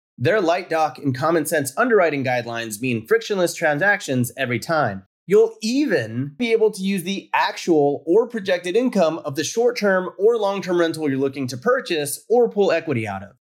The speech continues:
That's what lending built for investors looks like. So take the next step and grow your portfolio faster. Visit host financial dot com to request a quote in as fast as sixty seconds, which is faster than this ad.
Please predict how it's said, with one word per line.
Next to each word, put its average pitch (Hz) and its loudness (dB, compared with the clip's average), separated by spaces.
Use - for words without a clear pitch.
That's 196 -2
what 226 4
lending 190 0
built 175 0
for 202 0
investors 175 2
looks 226 2
like. 113 -6
So 180 0
take 262 0
the 269 -4
next 226 2
step 190 0
and 147 2
grow 151 4
your 143 0
portfolio 139 -2
faster. - -6
Visit 147 -2
host 208 2
financial 180 -2
dot 143 2
com 117 -4
to 123 -6
request 156 2
a 135 -2
quote 208 2
in 135 -2
as 131 -4
fast 135 0
as 135 -4
sixty 185 -8
seconds, - -6
which 139 0
is 151 -4
faster 214 0
than 147 2
this 123 2
ad. 113 -4